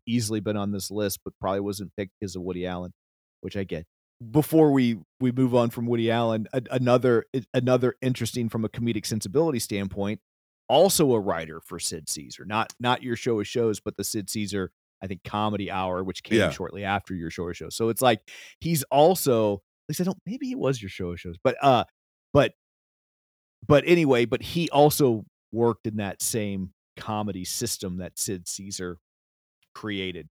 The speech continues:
Speaker 1: which I just find fascinating, that so
Speaker 2: Well
Speaker 1: many great people came out of that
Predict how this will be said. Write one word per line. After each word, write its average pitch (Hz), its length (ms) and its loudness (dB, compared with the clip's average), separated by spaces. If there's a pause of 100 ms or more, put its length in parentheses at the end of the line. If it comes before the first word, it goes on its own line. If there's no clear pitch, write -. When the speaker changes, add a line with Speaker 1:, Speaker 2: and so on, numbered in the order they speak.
(120)
Speaker 1:
which 156 180 2
I 135 160 4
just 113 160 -8
find 95 240 -4
fascinating, 78 560 -8 (140)
that 104 180 -4
so 147 200 2
Speaker 2:
Well 123 80 2
Speaker 1:
many 101 300 -8 (140)
great 98 320 -6
people 90 320 -8
came 98 300 -6
out 90 200 -4
of 82 160 -8
that 80 200 -8